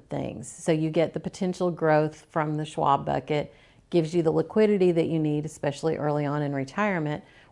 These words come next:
while the annuity side of things, that's your mailbox money later on, is protecting the principal of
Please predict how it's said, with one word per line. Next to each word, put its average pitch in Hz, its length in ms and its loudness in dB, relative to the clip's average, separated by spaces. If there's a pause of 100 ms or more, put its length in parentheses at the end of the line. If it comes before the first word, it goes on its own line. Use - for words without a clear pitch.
while 165 520 6 (240)
the 151 260 -2 (120)
annuity 185 500 4
side 147 300 2
of 139 100 -4
things, 139 540 0
that's 151 340 -2
your 147 160 -2
mailbox 156 540 0
money 139 200 -2
later 139 380 -2
on, 175 400 0 (400)
is 170 160 0
protecting 185 580 0
the 160 60 0
principal 160 760 0
of 151 260 2